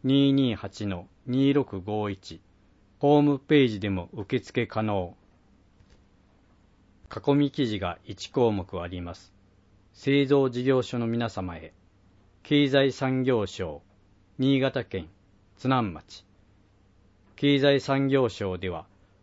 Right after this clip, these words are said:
工業統計調査を十二月三十一日現在で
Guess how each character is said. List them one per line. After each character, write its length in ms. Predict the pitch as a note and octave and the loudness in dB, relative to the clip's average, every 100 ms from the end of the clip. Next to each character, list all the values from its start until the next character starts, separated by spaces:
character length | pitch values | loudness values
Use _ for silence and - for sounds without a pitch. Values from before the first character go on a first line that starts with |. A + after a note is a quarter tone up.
| _ | _
工 240 | - C#3 C#3+ | 2 4 6
業 220 | C#3+ C#3 | 4 4
統 340 | - C#3 C3+ | 2 0 0
計 260 | - C#3 C3 | 2 2 2
調 240 | - B2+ | 2 0
査 220 | G#2 F#2+ | 0 -4
を 120 | E2 - A2 | -6 -10 -8
十 240 | A2+ C#3 | 0 2
二 100 | C#3 | 2
月 160 | C3+ - | 0 -4
三 320 | - C3+ B2 | -4 -2 0
十 140 | G#2 | -2
一 200 | G2 - | -6 -2
日 260 | C3 A#2 C3 | -4 -4 -2
現 280 | B2 C3 G#2 | 0 0 0
在 240 | F#2+ F2 | -6 -8
で 220 | G2 G2+ | -10 -10